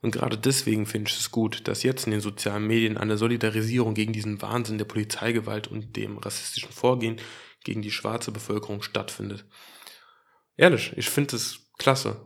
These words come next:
und man merkt, es bewegt die Leute, sie informieren sich über den Fall, sie sprechen untereinander und zeigen Mitgefühl durch Posts auf Instagram mit dem Hashtag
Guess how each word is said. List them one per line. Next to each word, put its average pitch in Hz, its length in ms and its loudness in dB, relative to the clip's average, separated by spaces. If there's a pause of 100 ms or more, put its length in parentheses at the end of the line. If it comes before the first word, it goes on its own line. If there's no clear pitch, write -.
und - 380 -8
man 110 120 -2
merkt, 127 220 0
es 120 100 -6
bewegt 120 440 2
die - 60 -12
Leute, 107 280 -2
sie 107 80 -6
informieren 110 480 2
sich 107 140 0
über 104 100 -2
den 107 160 -4
Fall, 107 180 0
sie 104 120 -6
sprechen - 420 -2
untereinander 110 460 -2
und 107 100 -6
zeigen 139 320 2
Mitgefühl 135 380 0
durch 107 260 -4
Posts 139 320 0
auf - 160 -8
Instagram 110 400 -2
mit 110 120 -8
dem 107 100 -4
Hashtag 110 340 -4